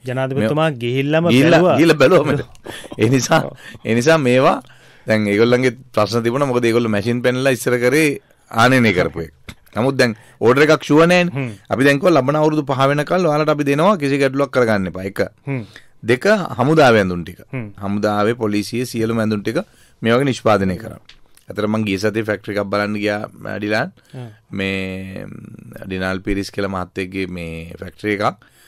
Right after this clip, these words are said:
Speaker 2: ඔයා කියන්නේ මේ ලංකාවේ, ඒ කියන්නේ මාක් ඇන්ඩ් ස්පෙන්සර් එකට අවශ්‍ය කරන රෙද්ද වි-, හදන්නේ එයා ලංකාවේ.
Speaker 1: ඒ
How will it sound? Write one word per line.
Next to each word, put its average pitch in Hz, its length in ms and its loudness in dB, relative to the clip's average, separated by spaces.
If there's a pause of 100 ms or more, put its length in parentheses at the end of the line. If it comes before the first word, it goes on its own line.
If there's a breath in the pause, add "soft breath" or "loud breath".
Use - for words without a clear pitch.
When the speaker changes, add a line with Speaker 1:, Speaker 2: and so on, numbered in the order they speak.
(200 soft breath)
Speaker 2:
ඔයා 98 220 -2
කියන්නේ 117 300 -2
මේ 117 280 -2 (220)
ලංකාවේ, 113 840 -2 (540 soft breath)
ඒ - 60 -6
කියන්නේ 113 180 2
මාක් 101 320 0
ඇන්ඩ් 143 160 2
ස්පෙන්සර් 147 400 0
එකට 147 400 -2
අවශ්‍ය 139 320 2
කරන 165 160 0
රෙද්ද 139 380 0
වි-, 151 180 4
හදන්නේ 160 480 2
එයා 156 180 2 (140)
ලංකාවේ. - 560 -6
Speaker 1:
ඒ 113 140 -16